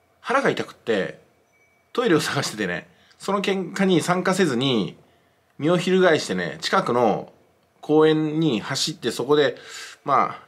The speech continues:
あね、用を足してたんですよ。で、用を足したのが終わって落ち着いたんで、慌てて戻ったら、もうね、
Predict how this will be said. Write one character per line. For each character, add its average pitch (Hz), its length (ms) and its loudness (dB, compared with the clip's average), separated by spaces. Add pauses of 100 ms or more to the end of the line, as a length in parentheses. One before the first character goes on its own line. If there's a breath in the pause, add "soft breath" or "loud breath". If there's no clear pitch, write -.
あ - 20 -10
ね、 143 260 -6 (1600)
用 226 160 2
を - 140 0
足 131 100 -6
し - 40 -6
て 185 60 -8
た 147 100 2
ん 92 60 -4
で 80 80 -12
す - 60 -18
よ。 - 80 -14 (1000)
で、 185 380 0 (580)
用 214 160 4
を 202 120 2
足 175 120 2
し 165 60 -8
た 185 60 4
の 165 80 4
が 135 60 2
終 139 160 6
わ 139 40 -6
っ - 20 -18
て - 80 2
落 131 180 0
ち - 60 -16
着 151 140 4
い - 20 0
た 156 120 2
ん 131 100 -2
で、 139 360 2 (360 soft breath)
慌 156 200 2
て 165 120 -4
て 160 40 2
戻 165 220 4
っ 160 80 -4
た - 80 0
ら、 127 300 2 (340)
も 135 160 -2
う 120 40 2
ね、 139 280 -2